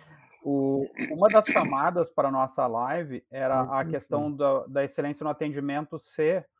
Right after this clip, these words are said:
Speaker 1: o, um, um a mais pra fidelização, e eu acho que isso é ponto pacífico entre nós, né? Não,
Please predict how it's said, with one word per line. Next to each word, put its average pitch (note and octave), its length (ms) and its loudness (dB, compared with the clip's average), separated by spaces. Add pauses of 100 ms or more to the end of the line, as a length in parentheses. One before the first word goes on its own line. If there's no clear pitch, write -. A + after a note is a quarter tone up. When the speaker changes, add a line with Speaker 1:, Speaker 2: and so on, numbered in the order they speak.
(220)
Speaker 1:
o, C#3+ 320 -2
um, C#3 560 -2 (320)
um C3+ 240 -6
a C#3+ 80 2
mais C#3+ 680 -2
pra C#3 160 2
fidelização, C#3+ 800 0
e D3+ 40 -2
eu D3+ 120 2
acho F#3 240 -2
que G3 80 -10
isso G3+ 180 -4
é G3+ 60 2
ponto G3+ 320 -2
pacífico F#3 560 -2
entre C#3+ 160 -6
nós, C#3 400 2
né? B2+ 240 -4
Não, B2 260 -10